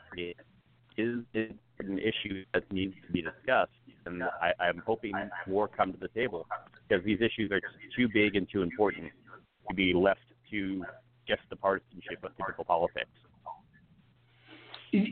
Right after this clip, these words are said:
Speaker 2: is, is this, Dan Lipner, a question of, uh, does,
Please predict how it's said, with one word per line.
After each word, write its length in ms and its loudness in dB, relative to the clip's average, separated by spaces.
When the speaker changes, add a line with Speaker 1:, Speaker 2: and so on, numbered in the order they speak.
Speaker 2:
is, 380 4
is 260 4
this, 140 2
Dan 300 2
Lipner, 440 2
a 300 4
question 680 -2
of, 600 0
uh, 640 2
does, 200 6